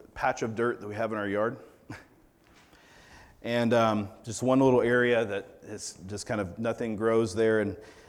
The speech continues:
uh, it's over beside our A C unit, and it's just, it's just kind of a dirt spot. And he's like,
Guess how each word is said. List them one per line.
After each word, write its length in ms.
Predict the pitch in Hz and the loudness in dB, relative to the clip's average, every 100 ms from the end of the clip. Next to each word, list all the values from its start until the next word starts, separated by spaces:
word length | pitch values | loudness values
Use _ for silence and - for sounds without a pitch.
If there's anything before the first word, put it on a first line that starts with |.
| - | -8
uh, 240 | 101 101 98 | -2 0 0
it's 100 | - | 0
over 200 | 117 107 | 0 0
beside 280 | 98 110 107 | 0 2 4
our 260 | 98 101 - - - | 2 -2 -10 -16 -8
A 120 | 120 | -6
C 200 | 117 117 | -6 -4
unit, 420 | 107 107 104 101 | -4 -2 -4 -6
and 220 | 82 92 110 | -8 -8 -8
it's 100 | 110 | -6
just, 300 | 123 - - - - - | -6 -6 -12 -20 -20 -18
it's 120 | - | -10
just 160 | 139 - | -8 -4
kind 100 | 135 | -4
of 60 | |
a 60 | 120 | -4
dirt 520 | 110 127 - - - | -2 -4 -6 -16 -18
spot. 640 | - 113 95 - - - - - - - | -4 2 2 0 -8 -20 -20 -20 -20 -4
And 400 | 139 143 139 120 - - | 2 4 2 0 -12 -10
he's 180 | 139 123 | -4 -2
like, 240 | 120 - | -2 -6